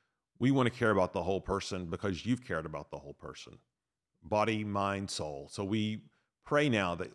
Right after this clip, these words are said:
you would give us a discerning ear, discerning eyes, hands, hearts to meet people where they are and to love them.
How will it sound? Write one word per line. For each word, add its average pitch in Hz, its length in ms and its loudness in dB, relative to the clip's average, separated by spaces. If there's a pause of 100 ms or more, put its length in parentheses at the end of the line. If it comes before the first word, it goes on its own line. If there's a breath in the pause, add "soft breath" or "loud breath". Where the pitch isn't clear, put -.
you 120 200 0
would 107 560 2
give 113 240 0
us 101 300 0
a 101 80 -4
discerning 113 560 -2
ear, 98 440 -2
discerning 104 500 -2
eyes, 87 460 -2
hands, 92 500 -2
hearts - 680 -2 (800)
to 117 100 -2
meet 123 200 2
people 135 240 2
where 123 140 4
they 120 120 4
are 95 140 4
and 95 80 -2
to 95 60 2
love 90 300 0
them. 78 360 -6